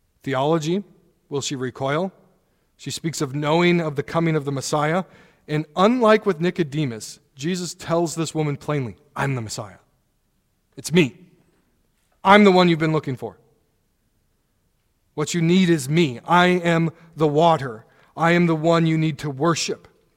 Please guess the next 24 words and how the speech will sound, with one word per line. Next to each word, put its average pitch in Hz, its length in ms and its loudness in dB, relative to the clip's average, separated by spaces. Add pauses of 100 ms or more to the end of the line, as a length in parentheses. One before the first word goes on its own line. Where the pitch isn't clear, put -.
(300)
I 143 60 -8
think 180 300 2
Jesus' 160 580 -2
openness 165 600 0
to 156 100 -6
this 143 320 -6 (800)
unnamed 165 640 0 (240)
Samaritan 151 600 -2
woman 131 340 -6
is 127 160 -12
rather 127 360 -6 (200)
breathtaking. 131 640 -6 (1500)
He 123 120 -20
just 123 40 -20 (140)
lays 135 380 -4
it 139 80 -4
all 135 180 -2
out 127 220 -6
there. 123 200 -14 (1800)
He - 80 -20
continues 135 400 -6
it 127 80 -4
in 123 80 -8
verse 123 320 -12